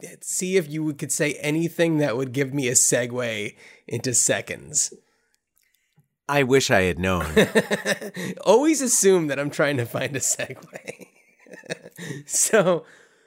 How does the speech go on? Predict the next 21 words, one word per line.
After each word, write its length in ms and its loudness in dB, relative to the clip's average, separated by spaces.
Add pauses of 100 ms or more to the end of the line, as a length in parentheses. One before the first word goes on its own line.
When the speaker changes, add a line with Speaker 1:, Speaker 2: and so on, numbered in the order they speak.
(340)
Speaker 2:
that 180 4
changes 400 4
everything. 580 4
<laughs> 460 -8 (2250)
But 200 4 (300)
it, 340 0
you 160 2
know 160 6
what? 280 6 (680)
It, 340 2
it, 160 -6 (100)
<laughs> 1160 -10
it 160 4
does 260 4
segue 640 2 (880)
into, 520 -4 (140)
into 260 -6
Seconds, 640 -10
into 280 -4
that 180 6
idea 640 0